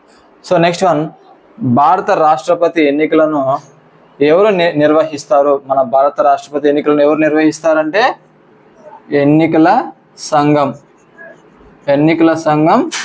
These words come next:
ఇక రాష్ట్రపతి ఎన్నికలను కూడా నిర్వహిస్తుంది. ఎన్నికల సంఘం రాష్ట్రపతి ఎన్నికలను కూడా నిర్వహిస్తుంది. నెక్స్ట్ లాస్ట్ క్వశ్చన్,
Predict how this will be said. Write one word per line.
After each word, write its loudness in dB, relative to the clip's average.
ఇక -2
రాష్ట్రపతి 0
ఎన్నికలను 0
కూడా 2
నిర్వహిస్తుంది. 0
ఎన్నికల 2
సంఘం 0
రాష్ట్రపతి -2
ఎన్నికలను 2
కూడా 2
నిర్వహిస్తుంది. 0
నెక్స్ట్ -2
లాస్ట్ 0
క్వశ్చన్, 0